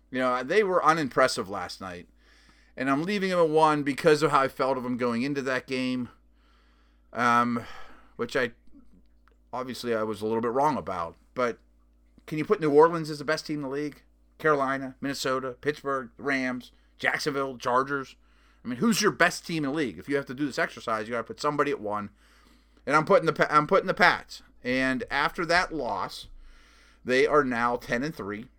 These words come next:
We've mentioned big showdown in Pittsburgh.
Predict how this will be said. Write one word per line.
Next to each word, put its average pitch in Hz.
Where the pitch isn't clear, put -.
We've 107
mentioned 120
big 135
showdown 131
in 131
Pittsburgh. 107